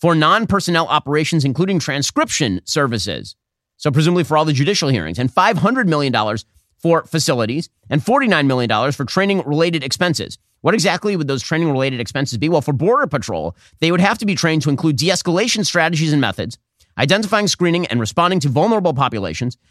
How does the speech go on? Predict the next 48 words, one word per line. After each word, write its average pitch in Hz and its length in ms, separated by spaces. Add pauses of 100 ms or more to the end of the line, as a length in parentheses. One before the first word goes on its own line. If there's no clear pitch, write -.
the 208 160
impact 254 400
of 175 100
border 208 200
security 233 480
operations 185 480
on 151 180
natural 226 540
resources. 160 760 (200)
So 147 100
we're 170 60
gonna 190 120
get 180 160
some 160 180 (120)
environmentalist 160 880
lectures, 131 480
the 127 80
Border 156 240
Patrol. 90 420 (520)
And 214 260
they 175 80
have 180 120
to 175 60
be 175 80
lectured 160 320
on, 127 140
quote, 139 180
"relevant 214 380
cultural, 190 360
societal, 156 440
racial, 196 340
and 170 140
religious 202 340
training." 247 400 (460)
So - 120
we 147 60
have 147 120
diversity 151 440
training 131 300
for 131 160
the 123 100
Border 139 220
Patrol 131 300
officers. 98 400
Very, 135 320
very 113 320
interesting 101 340
stuff. 90 220